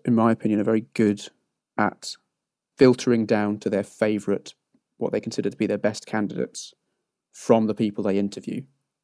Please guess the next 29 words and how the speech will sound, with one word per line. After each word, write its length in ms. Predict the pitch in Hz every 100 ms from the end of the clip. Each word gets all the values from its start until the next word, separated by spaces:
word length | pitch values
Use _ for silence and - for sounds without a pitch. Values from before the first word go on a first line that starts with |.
| _ _ _ -
But 120 | 92
in 100 | 104
my 140 | 104
opinion, 320 | 101 107 101 101
chambers 240 | 98 101
are 40 |
very 160 | 98 98 _
bad 420 | 120 101 95 113 - _ _ _ _ _ _ _ -
at 260 | 95 - - -
making 320 | 113 113 123
the 60 | 110
decision 380 | 113 120 104
between 300 | 104 - 107
that 220 | 101 - -
paper 320 | 117 113 101
stage 580 | - - 110 104 - - _ -
and 160 | 101
who 180 | - 120
it 120 | 107
is 140 | 107 101
that 80 | 107
they 100 | 98
should 140 | 92
be 80 | 104
interviewing 340 | 101 104 104
for 80 | 98
the 80 | 104
first 300 | 101 92 -
time. 280 | 92 -